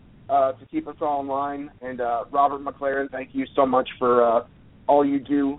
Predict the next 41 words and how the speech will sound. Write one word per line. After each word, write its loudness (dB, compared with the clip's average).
um, 0
on 2
the -2
tech 0
end. 0
And, 0
and 2
you -2
posted 0
a 0
really 0
cool -4
thing, -6
uh, 0
the -4
other -6
day. -8
You -12
kinda -2
shared 0
it -8
with -14
me -10
in -10
private, -2
but -16
you -12
put -2
it -4
on -8
your -14
Facebook -8
page. -6
That 4
Stevie -2
Richards -2
graphic 0
you -10
did -2
was, -8
was -4